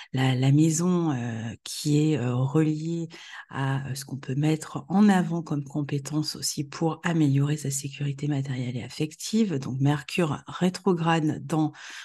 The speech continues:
euh, ce secteur deux, hein, depuis le mois d'août, et il terminera sa rétrogradation le quinze septembre. Et donc les deux planètes, pendant une bonne partie du mois, se trouvent ensemble dans, euh, cette, euh, maison deux. Donc le Soleil quitte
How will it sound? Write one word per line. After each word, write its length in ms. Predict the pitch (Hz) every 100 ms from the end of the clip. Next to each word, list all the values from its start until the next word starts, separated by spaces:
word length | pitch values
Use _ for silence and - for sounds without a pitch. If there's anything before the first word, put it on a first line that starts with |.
| - 139
euh, 180 | 131
ce 180 | 127 -
secteur 540 | 131 131 135 139 127 131
deux, 280 | 147 208
hein, 140 | 233 156
depuis 280 | 147 139 -
le 60 | 139
mois 120 | 131
d'août, 380 | 127 220 - - - - - -
et 260 | 156 180 156
il 160 | 135
terminera 520 | 156 160 175 175 160
sa 200 | 165 143
rétrogradation 800 | 139 139 147 139 135 143 139 143 135
le 140 | 113 117
quinze 300 | - 180 208
septembre. 800 | 208 185 165 - - 131 180 143 - - - -
Et 60 | -
donc 280 | 151 180
les 320 | 143 104 135 135
deux 140 | 165
planètes, 560 | 160 135 143 185 - - 143
pendant 340 | 147 151 185 175
une 160 | 131
bonne 220 | 127 175
partie 320 | 175 151 - 143
du 160 | 139
mois, 240 | 143 180 202
se 140 | 143
trouvent 260 | - 156 143
ensemble 640 | 143 - 196 202 175 -
dans, 420 | 135 180 202 208 -
euh, 160 | 135 147
cette, 640 | - - 165 160 - 143
euh, 200 | 135 131
maison 340 | 143 165 165 160
deux. 300 | 139 117 - _ -
Donc 200 | - -
le 80 |
Soleil 520 | 135 175 165 165 143 139
quitte 440 | - 196 202